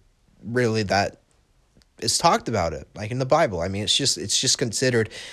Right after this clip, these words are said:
Satan will be ba-, he will be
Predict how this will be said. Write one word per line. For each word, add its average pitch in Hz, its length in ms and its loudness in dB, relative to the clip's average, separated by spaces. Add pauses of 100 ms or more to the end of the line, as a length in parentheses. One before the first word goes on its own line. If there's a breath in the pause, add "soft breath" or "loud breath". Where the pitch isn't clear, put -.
(180 loud breath)
Satan 147 560 6
will 143 160 4
be 127 340 4
ba-, 113 420 2
he 123 120 2
will 120 160 2
be 113 320 0